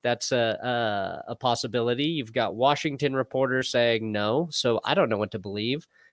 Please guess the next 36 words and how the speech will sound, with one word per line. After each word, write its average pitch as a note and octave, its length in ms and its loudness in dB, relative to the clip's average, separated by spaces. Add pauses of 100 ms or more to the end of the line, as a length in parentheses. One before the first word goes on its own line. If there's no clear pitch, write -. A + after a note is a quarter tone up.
(300)
And G3 120 4
now C4 420 10
today A3+ 440 6
you've G#3 240 2
got G3+ 220 4
people F#3+ 280 0
saying, F3 560 4
"No E3+ 320 4
way, E3+ 360 4
uh, - 40 -6 (160)
no A3+ 280 6
chance G#3 540 2
on E3+ 200 0
earth D#3 340 0
Watson C3+ 500 0
is A#2+ 140 -4
moved C3 440 -2
before B2 420 -2
his A#2 220 -4
legal C3 400 -2
issues B2 560 -2
are G#2+ 220 -6
cleared A#2+ 400 0
up." B2 260 0 (840)
So - 120 4
we C4 140 8
just D#4 180 4
don't A#3+ 180 6
know. B2+ 220 0 (680)
Uh, C#3 840 2 (760)
do F3 100 4
you B3+ 200 6
have A#3 200 4
any G#3 320 4
specific - 640 -4
thoughts - 600 -2